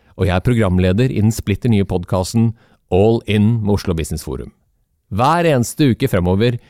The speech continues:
vil vi få besøk av en prominent gjest for å diskutere temaer innen ledelse, strategi og innovasjon. I podcasten kan du allerede lytte til hva Norwegian-sjef Jakob Skram har lært av koronaperioden,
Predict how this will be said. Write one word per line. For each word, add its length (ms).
vil 140
vi 100
få 80
besøk 320
av 60
en 320
prominent 480
gjest 320
for 160
å 40
diskutere 600
temaer 540
innen 240
ledelse, 540
strategi 720
og 140
innovasjon. 480
I 80
podcasten 640
kan 140
du 60
allerede 440
lytte 240
til 160
hva 80
Norwegian-sjef 800
Jakob 400
Skram 540
har 100
lært 240
av 80
koronaperioden, 880